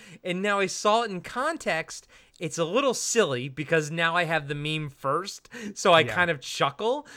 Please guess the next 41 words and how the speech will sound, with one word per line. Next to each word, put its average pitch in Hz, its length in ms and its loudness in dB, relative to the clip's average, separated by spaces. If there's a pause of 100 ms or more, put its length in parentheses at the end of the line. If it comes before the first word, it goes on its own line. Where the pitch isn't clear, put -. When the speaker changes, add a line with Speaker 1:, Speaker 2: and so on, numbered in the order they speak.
(120)
Speaker 1:
But 190 100 -2
at 208 100 -2
the 202 80 -8
same 226 280 -2
time, 220 420 -6
I'm 190 220 -4
happy 196 540 -4
that 180 180 -4
I 175 100 -2
know 170 720 2 (320)
what 175 320 0
this 190 220 0
is 170 160 -4
fucking 202 580 -2
finally 208 600 0
from. 175 520 0
The, 160 140 4
the 151 160 -4
David 208 400 0
Caruso 214 600 0 (280)
"fuck - 380 -2
you," 208 720 4 (240)
like, 165 300 4 (100)
like, 165 220 4
Speaker 2:
Fuck 127 100 -6
Speaker 1:
gif 165 340 4 (120)
that 180 120 2
Speaker 2:
you. 170 60 2
Speaker 1:
everybody 196 540 2
fucking 208 420 0
uses 170 560 -2
is 160 280 -2
from 180 280 -2
fucking 190 460 -2
Session 170 500 -4
Nine. 143 340 -4
I 127 120 -6
had 156 260 -4
no 226 240 2
idea, 160 420 -2
dude. 123 380 -12